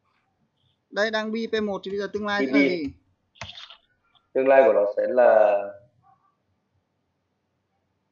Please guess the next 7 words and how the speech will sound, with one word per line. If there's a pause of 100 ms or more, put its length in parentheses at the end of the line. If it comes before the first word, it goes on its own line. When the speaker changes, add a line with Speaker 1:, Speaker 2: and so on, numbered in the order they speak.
(360)
Speaker 2:
Em, (1300)
be (140)
cộng
với
P
một
ạ?